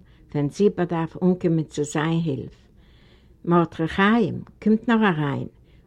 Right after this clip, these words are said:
ruft sie zu ihm durch die Tür. In der Tür von Beit Medrisch beweist sich Weinberg, der schwarze, starke Kosebärdel, ein rausstarzende Voraus vor sich,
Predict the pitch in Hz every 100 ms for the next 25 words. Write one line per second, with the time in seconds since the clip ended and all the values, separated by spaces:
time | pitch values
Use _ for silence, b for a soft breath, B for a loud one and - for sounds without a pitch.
0 | - 160 165 - 170 - 156 165 160 147
1 | 160 - 147 - 175 147 151 - _ b
2 | b b b b b 143 139 135 - 214
3 | 240 170 156 156 139 139 - 165 175 180
4 | 135 151 165 - b b b b - 147
5 | 143 139 160 170 - - - 147 147 147
6 | 143 123 - - _ - 165 - 165 185
7 | 190 196 - 170 170 175 - 170 - 156
8 | 156 165 160 156 156 160 160 b b b
9 | b 147 139 160 175 - 185 175 170 -
10 | 175 170 - - 180 170 160 156 156 -
11 | 160 - - 151 156